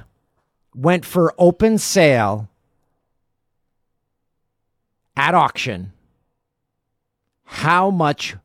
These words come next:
would it sell for? There are a lot of rich people that watched Mister Dress Up. There are a lot of wealthy people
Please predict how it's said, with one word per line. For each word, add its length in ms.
would 260
it 140
sell 240
for? 320
There 200
are 180
a 60
lot 300
of 180
rich 400
people 380
that 160
watched 420
Mister 320
Dress 360
Up. 160
There 200
are 140
a 80
lot 320
of 140
wealthy 520
people 560